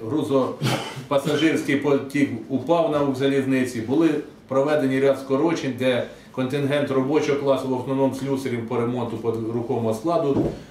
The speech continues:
було зменшено на той період перевезень. За період, е, підняття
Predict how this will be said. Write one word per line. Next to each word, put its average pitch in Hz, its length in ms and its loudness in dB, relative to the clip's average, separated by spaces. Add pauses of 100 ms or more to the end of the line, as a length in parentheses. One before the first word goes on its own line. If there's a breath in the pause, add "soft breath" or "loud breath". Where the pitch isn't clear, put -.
(240 loud breath)
було 151 280 4
зменшено 139 840 2
на 131 120 2
той 147 180 0
період 131 420 2
перевезень. 120 540 -2 (500 loud breath)
За 160 120 0
період, 175 540 2
е, 139 180 6
підняття 147 840 0